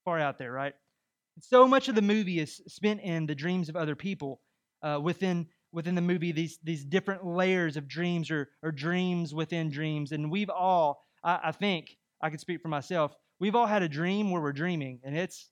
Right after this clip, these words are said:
can get kinda weird. You're, you're deep down the rabbit hole. And in the movie, uh, each person in that Inception dream team, quite literally, has a small object that they use to determine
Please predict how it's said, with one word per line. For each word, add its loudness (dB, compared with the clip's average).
can -8
get -8
kinda -6
weird. -6
You're, -12
you're -10
deep -8
down -4
the -8
rabbit -6
hole. -14
And 4
in 6
the 6
movie, 2
uh, 0
each 0
person 0
in 0
that 2
Inception 0
dream 0
team, -6
quite -6
literally, -4
has 4
a 2
small 2
object 2
that -12
they -4
use -4
to -6
determine -2